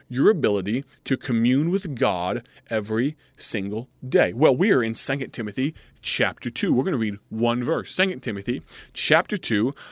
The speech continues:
verse number fifteen. Second Timothy two fifteen.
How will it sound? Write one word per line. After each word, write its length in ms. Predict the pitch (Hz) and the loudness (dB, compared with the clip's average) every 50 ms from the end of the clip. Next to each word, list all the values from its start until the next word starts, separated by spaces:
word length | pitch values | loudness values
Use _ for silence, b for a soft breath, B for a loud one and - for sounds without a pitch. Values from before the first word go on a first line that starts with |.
| B B | B B
verse 380 | 104 101 139 170 190 185 - | -2 2 4 4 4 4 0
number 180 | 147 139 120 107 | -2 -2 -2 -2
fifteen. 600 | - - 117 107 - - - 107 107 113 135 147 - - | -2 -4 -4 -6 -6 -6 -6 -4 -2 -2 -4 -4 -8 -8
Second 560 | - - - 127 131 143 - 170 175 - - | -6 -2 0 0 0 0 -2 -6 -8 -8 -8
Timothy 540 | - 139 117 107 104 - 117 113 120 127 - _ _ _ | -6 -4 -4 -4 -4 -4 -6 -6 -6 -8 -10 _ _ _
two 280 | - - - 123 98 95 | -8 -4 -4 -2 -2 -4
fifteen. 600 | - - 101 101 - - - 110 87 - - | -4 -6 -6 -6 -6 -8 -10 -10 -10 -10 -14